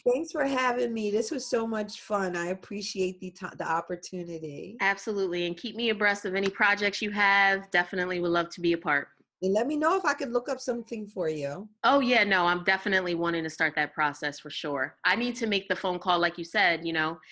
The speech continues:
Speaker 2: just start calling. We've
Speaker 1: You're
Speaker 2: had a
Speaker 1: welcome.
Speaker 2: lot of deaths in my family, so
Speaker 1: Mm-hmm.
Speaker 2: it's, like, hard kinda piecing things together, but this is super important.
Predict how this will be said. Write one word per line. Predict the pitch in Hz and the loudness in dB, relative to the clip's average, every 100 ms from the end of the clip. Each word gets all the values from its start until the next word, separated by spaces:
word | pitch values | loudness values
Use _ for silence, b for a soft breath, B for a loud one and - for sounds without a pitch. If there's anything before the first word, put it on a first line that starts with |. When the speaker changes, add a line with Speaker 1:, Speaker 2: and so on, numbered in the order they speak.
| B B | B B
Speaker 2:
just | 190 180 | -10 -4
start | 185 160 | -2 -2
calling. | - 185 185 180 165 | 0 0 0 0 -2
We've | 170 202 | -4 0
Speaker 1:
You're | 240 | 2
Speaker 2:
had | 185 175 | 2 2
a | |
Speaker 1:
welcome. | 156 | -2
Speaker 2:
lot | 160 170 180 180 | 0 4 4 4
of | 175 175 | 2 0
deaths | 170 - | -2 -2
in | 165 | -6
my | 156 151 | -4 -4
family, | - 156 151 147 143 | -4 -4 -4 -6 -8
so | 165 156 | -4 -2
Speaker 1:
Mm-hmm. | 151 147 _ - 156 156 | -2 -6 _ -20 -18 -10
Speaker 2:
it's, | 156 - | -8 -2
like, | 175 170 | -2 -2
hard | - 170 165 170 | -2 0 0 0
kinda | 170 160 | -6 -6
piecing | - 170 175 160 | -8 -10 -10 -8
things | 165 156 | -8 -10
together, | 156 156 160 156 | -8 -4 -4 -4
but | 156 151 | -8 -10
this | 185 226 | -12 -12
is | - | -14
super | - 180 165 | -12 -10 -8
important. | 147 143 170 175 - 127 | -8 -10 -10 -10 -10 -20